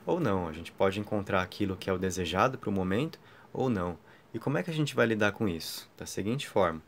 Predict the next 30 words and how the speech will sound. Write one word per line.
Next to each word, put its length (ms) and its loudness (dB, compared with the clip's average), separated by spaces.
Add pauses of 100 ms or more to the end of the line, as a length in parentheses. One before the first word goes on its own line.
(360)
se 140 -8
a 20 0
resposta 560 2
for 240 4
o 40 -2
que 80 -4
a 40 2
gente 260 -4
quer, 400 2
isso 240 -8
vai 100 0
mostrar, 380 -2
então, 240 -4
a 40 0
direção 420 -2
certa. 560 -2
A 40 -12
gente 220 -14
tá 160 0
agindo 320 -2
corretamente, 840 -4
tamo 220 -6
com 160 -8
a 60 -2
melhor 320 0
pessoa 380 -6
ao 40 -4
nosso 260 -8
lado, 380 0 (580)
tamo 380 0